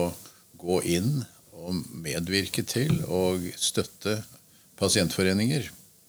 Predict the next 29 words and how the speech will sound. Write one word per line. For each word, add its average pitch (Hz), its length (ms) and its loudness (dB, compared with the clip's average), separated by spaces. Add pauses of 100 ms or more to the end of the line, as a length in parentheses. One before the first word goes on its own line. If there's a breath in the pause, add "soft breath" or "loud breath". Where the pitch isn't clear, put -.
(460 loud breath)
Så 95 240 2
det 90 220 6 (240)
for 98 180 0
meg 113 240 4
har 90 160 2
ikke 90 240 0
vært 73 240 -2
noe 80 160 -2
ukjent. 67 400 -4
Så 90 220 0
jeg 80 260 0
har 69 240 -4
jo 69 160 -4 (720)
vært 80 320 -6
med 85 460 -2
i 92 180 0
andre 78 480 -2 (720)
pasientforeninger, 107 880 0 (540 loud breath)
men 95 200 -2
som 98 220 2
sagt, - 460 0 (160)
å 95 160 -4
være 95 340 0
med 87 320 2
i 90 140 0
en 92 100 0
pasientforening 87 1600 -2
som, 87 440 0
eh, 85 280 -4